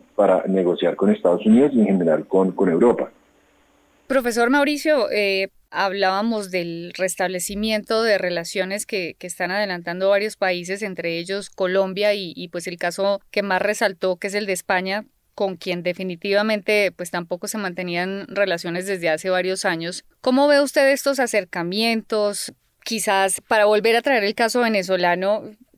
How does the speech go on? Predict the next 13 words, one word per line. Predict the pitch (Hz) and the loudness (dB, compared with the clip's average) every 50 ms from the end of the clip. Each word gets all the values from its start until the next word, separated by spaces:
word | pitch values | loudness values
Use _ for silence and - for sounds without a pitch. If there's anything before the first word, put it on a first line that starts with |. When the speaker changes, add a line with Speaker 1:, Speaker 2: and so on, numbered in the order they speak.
| _ - | _ -2
Speaker 2:
¿también | - 214 208 208 202 196 | 0 0 2 2 0 -2
se | - 233 | -2 -4
estaría | - - 214 185 185 214 214 226 | -4 -2 -2 -2 0 2 0 0
pensando | 233 - 247 226 208 214 190 185 190 208 | 0 0 -2 -2 -2 -2 -2 -2 -2 -2
en | 220 226 | -2 -2
una | 220 220 220 220 220 220 220 214 - - | -2 -2 0 0 0 0 0 0 0 -2
apertura | 202 190 - 202 185 170 170 - _ - 254 262 262 262 262 240 240 240 240 233 233 | -2 0 0 0 0 -2 -4 -10 _ -2 0 2 2 2 4 4 4 4 4 4 4
después | 233 220 208 196 - - 202 202 190 | 4 4 2 0 -2 -2 -4 -2 0
de, | 185 214 214 214 214 208 196 | 2 2 2 4 4 2 0
después | 175 190 185 - _ - 196 185 185 | -2 -4 -4 -4 _ -6 -4 -4 -4
de | 214 | -6
estar, | 214 - 240 220 208 208 214 | -4 -2 0 0 2 2 2
eh, | 220 220 214 208 190 | 2 2 2 2 0